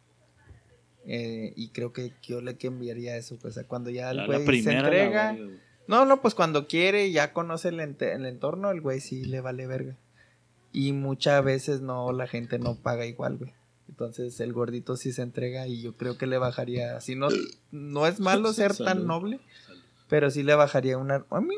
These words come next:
Speaker 1: una rayita, una rayita nada más.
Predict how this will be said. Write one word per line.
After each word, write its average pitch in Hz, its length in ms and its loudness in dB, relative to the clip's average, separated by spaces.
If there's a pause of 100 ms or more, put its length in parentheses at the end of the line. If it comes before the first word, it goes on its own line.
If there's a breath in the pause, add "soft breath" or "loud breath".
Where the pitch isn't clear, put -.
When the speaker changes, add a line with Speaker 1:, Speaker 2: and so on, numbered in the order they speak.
(140)
Speaker 1:
una 370 300 -4
rayita, 277 400 -4 (220)
una 214 200 -8
rayita 165 380 -6
nada 160 220 -4
más. 143 360 -10